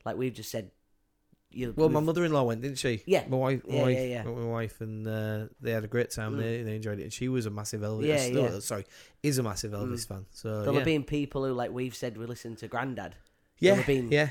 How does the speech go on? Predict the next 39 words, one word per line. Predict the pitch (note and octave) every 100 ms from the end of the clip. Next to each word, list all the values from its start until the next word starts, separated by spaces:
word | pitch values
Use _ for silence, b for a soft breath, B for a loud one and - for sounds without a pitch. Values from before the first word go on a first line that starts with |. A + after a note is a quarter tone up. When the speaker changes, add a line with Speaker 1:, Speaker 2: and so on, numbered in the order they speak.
| -
Speaker 1:
those | C3 A#2+
granddads | - B2 C3+ A2 G2+ - -
Speaker 2:
Yeah, | B2+ C3
Speaker 1:
going | C3 B2+
to | -
see | - A#2
this, | A2+
Speaker 2:
yeah. | -
Speaker 1:
weren't | C3 A2
they, | A#2
or | A2
whatever, | A2 A2+ A2
and, | G#2
and | G#2+
stuff | - B2
like | G#2+
that. | G2+
So, | - G#2 - B B B
yeah, | F3 E3
really | G3 A#3 F#3+
did | E3+
enjoy | C#3 B2+ A#2+
it. | - - b b b C#3+
Um, | C#3+ C3+
I, | C3+ C3+
and | - C3+
I | B2+
echo | B2+ B2
Stephen, | A2+ G#2+ G#2 G#2 -
urging | A2+ A2 A2
people | G#2+ F#2+ G#2+
to | - - -
go | F#2 F#2
and | G2+ G#2
Speaker 2:
Yes, | - -
Speaker 1:
see | - D#3
it. |
Speaker 2:
definitely, | A2 G#2 F#2+
yeah. | F2